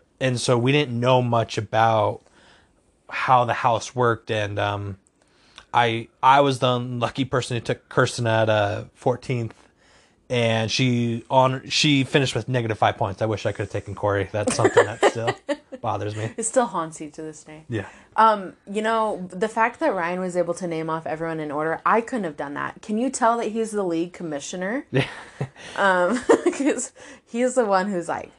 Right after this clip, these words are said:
Speaker 2: looking at the data, at the analytics every day from everyone. So it's, like, not even surprising <laughs> that he knows everyone in order. Um, but yeah, let's talk about,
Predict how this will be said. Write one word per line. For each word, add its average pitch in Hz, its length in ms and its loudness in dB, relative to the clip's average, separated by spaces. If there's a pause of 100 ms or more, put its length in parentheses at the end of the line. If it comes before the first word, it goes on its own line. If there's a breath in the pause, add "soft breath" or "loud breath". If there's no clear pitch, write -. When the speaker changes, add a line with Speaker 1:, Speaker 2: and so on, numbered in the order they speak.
(120)
Speaker 2:
looking 185 320 -4
at 190 160 -6
the 175 80 -2
data, 175 320 4
at 170 320 0
the 165 60 -2
analytics 165 600 -4
every 165 160 -6
day 160 320 -2
from 165 180 -8
everyone. 156 380 -2
So 175 140 0
it's, 175 180 -2
like, 247 180 0
not 190 300 -2
even 151 280 -6
surprising - 640 -12
<laughs> 180 60 -16
that 196 180 2
he 185 180 -8
knows 143 280 -8
everyone 165 800 -6
in 170 240 -12
order. - 480 -14 (1120 soft breath)
Um, 180 380 2 (180)
but 240 140 2
yeah, 262 160 6
let's 214 260 0
talk 277 200 -4
about, 247 520 -2